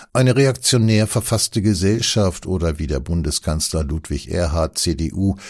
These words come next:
sehr früh seinen Wunsch formulierte,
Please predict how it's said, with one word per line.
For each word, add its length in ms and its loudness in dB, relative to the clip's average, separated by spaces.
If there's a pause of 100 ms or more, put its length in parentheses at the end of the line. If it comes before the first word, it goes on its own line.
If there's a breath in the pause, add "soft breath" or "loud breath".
(120)
sehr 380 2
früh 340 0
seinen 380 2
Wunsch 300 -2
formulierte, 760 0